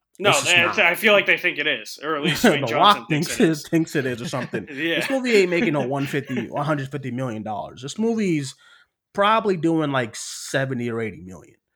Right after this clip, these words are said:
Speaker 2: And
Speaker 1: I'm
Speaker 2: that's
Speaker 1: saying
Speaker 2: good.
Speaker 1: sixty.
Speaker 2: But if they, um,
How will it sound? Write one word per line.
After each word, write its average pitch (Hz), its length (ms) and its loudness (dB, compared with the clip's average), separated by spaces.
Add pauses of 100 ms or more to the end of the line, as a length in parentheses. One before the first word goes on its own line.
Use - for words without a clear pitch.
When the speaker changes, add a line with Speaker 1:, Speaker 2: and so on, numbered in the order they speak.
(400)
Speaker 2:
And 220 120 0
Speaker 1:
I'm 277 80 2
Speaker 2:
that's 185 140 -10
Speaker 1:
saying 143 140 -2
Speaker 2:
good. 208 380 6
Speaker 1:
sixty. - 520 -20 (500)
Speaker 2:
But 165 240 2
if 175 160 0
they, 214 260 0
um, 175 380 -4